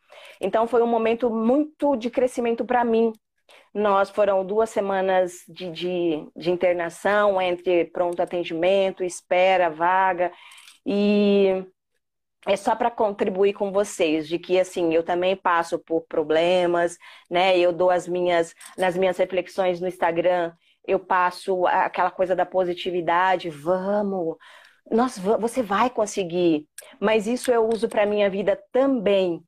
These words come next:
E usei muito, muito nessa, nesse período lá em São Paulo com o Renato. Graças a Deus, graças a Deus, É, ele, ele recuperou,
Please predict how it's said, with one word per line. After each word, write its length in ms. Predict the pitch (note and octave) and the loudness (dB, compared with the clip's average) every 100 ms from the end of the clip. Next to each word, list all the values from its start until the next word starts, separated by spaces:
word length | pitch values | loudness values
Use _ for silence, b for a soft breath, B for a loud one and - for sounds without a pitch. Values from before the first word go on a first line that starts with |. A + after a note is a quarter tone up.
| _ - | _ -4
E 100 | A#3 | -2
usei 340 | G#3+ A#3+ C4+ | 2 2 2
muito, 800 | B3 A#3+ C4 B3 G3 - F3 D#3 | 2 4 4 2 0 -4 -6 -6
muito 600 | F3 G#3+ G#3+ F3+ - F3 E3 B B B | 0 2 2 0 -4 -6 -6 B B B
nessa, 720 | F3+ F#3 F3+ F3 - F3 E3 | 0 2 2 0 0 2 2
nesse 260 | E3 F3 F#3 | 2 0 -2
período 520 | - F#3+ E3+ F3 E3+ | 0 0 2 0 2
lá 160 | F3 E3+ | 0 0
em 80 | E3+ | -2
São 200 | F3+ E3+ | -4 -2
Paulo 300 | E3+ E3 E3 | 2 2 2
com 120 | F3 | -2
o 40 | |
Renato. 640 | F3 F3+ F3 D#3 - D#3 - B B B - | -2 -2 0 0 0 -2 -4 B B B -10
Graças 1000 | E3 G3 F#3+ G3+ G#3+ G#3 G#3 - F#3 F#3 | -2 0 2 2 2 0 -4 -4 -2 -2
a 80 | E3 | -4
Deus, 760 | D#3+ E3 F3 E3+ D#3 - - _ _ _ | -2 0 2 2 -2 -8 -16 _ _ _
graças 720 | - G3 G#3 G#3 G3+ - F3 | -2 0 2 0 -2 -2 0
a 80 | F3 | 0
Deus, 680 | E3+ F3+ F3+ F3 E3 E3 - b b b b b - | 0 2 4 2 0 -4 -14 b b b b b -2
É, 760 | G3 G3 F#3+ F#3 F3 E3+ D#3 - | 2 4 4 4 4 2 0 -2
ele, 920 | - F#3+ F#3 G3 G3 F#3+ F#3 E3+ D#3+ F#3 | 0 0 0 -2 -2 -4 -2 -2 0 0
ele 160 | F#3+ | 0
recuperou, 880 | G3 F#3 F#3 - E3+ E3+ F#3 F#3+ | 0 -2 -4 0 2 2 2 2